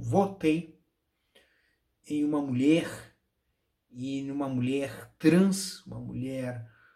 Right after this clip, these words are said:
é, é, uma pessoa da comunidade L G B T, né, Q I A mais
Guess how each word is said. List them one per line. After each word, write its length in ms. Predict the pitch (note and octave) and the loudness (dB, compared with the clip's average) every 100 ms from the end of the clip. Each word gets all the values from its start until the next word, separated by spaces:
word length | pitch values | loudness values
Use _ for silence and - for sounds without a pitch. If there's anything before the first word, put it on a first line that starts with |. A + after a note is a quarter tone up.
| _ _ - | _ _ -10
é, 720 | A#2+ A#2 A2+ A2 G#2+ G#2 - _ _ A#2+ | -2 0 2 0 -2 -8 -12 _ _ -6
é, 240 | A2+ A2+ | 0 2
uma 500 | G#2+ G#2 F#2 B2 A#2+ | 2 -2 -10 -12 -10
pessoa 340 | B2 A2+ D3+ | -8 -6 -4
da 220 | A#2+ E3+ - | 0 2 2
comunidade 760 | - F3 C#3+ A#2 C#3+ D3 D3 | 2 -2 0 0 -2 0 0
L 120 | C3 | 0
G 160 | A#2+ B2+ | -2 -2
B 160 | A#2 A2+ - | -4 -6 -2
T, 380 | D#3 F3 - - _ - | 0 0 -4 -20 _ -6
né, 240 | C3 D3+ _ _ _ - | -6 -6 _ _ _ 0
Q 80 | |
I 240 | C#3+ C3 C3+ | 0 2 2
A 80 | A2+ | 4
mais 520 | B2+ C#3+ C#3+ - | 2 0 -6 -12